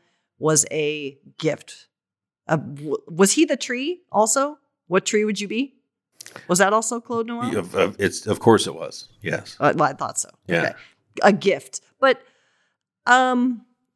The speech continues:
Speaker 1: I would like to, I would like us to revisit this topic next week. I would like to really
Speaker 2: Wanna think about this?
Speaker 1: think about my answer. Yeah. I wanna really think about that.
Speaker 2: Yeah. Yeah.
Speaker 1: But you would, you can never go wrong with some Claude Noel in your life.
Speaker 2: No, you know what's great? Those were days where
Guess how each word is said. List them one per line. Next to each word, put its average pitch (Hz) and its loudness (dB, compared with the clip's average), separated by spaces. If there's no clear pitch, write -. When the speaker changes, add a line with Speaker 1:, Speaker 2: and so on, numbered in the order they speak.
Speaker 1:
I - 2
would 254 -4
like 226 0
to, - -6
I 208 4
would 226 4
like 226 -6
us 214 -6
to 190 -8
revisit 175 -2
this 160 0
topic 156 -2
next 151 -8
week. 135 -6
I 135 0
would 156 0
like 170 -2
to 170 -8
really 185 2
Speaker 2:
Wanna 165 2
think 98 4
about 101 4
this? - -6
Speaker 1:
think 156 0
about 139 2
my 139 -8
answer. - -16
Yeah. - -8
I - 0
wanna 170 0
really 156 0
think 131 -10
about - -16
that. - -18
Speaker 2:
Yeah. 95 6
Yeah. 90 2
Speaker 1:
But 262 6
you 302 8
would, 285 2
you 226 -2
can 262 -4
never 202 0
go 175 -6
wrong 151 -4
with 143 -8
some 151 -8
Claude 143 -8
Noel 117 -8
in 101 -12
your 95 -14
life. 55 -16
Speaker 2:
No, 117 8
you 127 6
know 180 4
what's 143 0
great? 127 2
Those 160 6
were 147 0
days 110 -2
where 92 -8